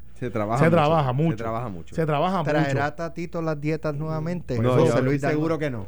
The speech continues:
Speaker 2: Pues, pues pregúntale.
Speaker 1: Estoy seguro que no, porque de nuevo, ese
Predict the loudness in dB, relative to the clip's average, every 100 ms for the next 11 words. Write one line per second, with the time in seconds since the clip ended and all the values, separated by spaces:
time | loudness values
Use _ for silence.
0 | -10 -8 -6 -8 -10 -6 -2 0 0 0
1 | -2 0 2 4 4 2 -2 -2 -2 -2
2 | 0 0 -2 -4 -6 -6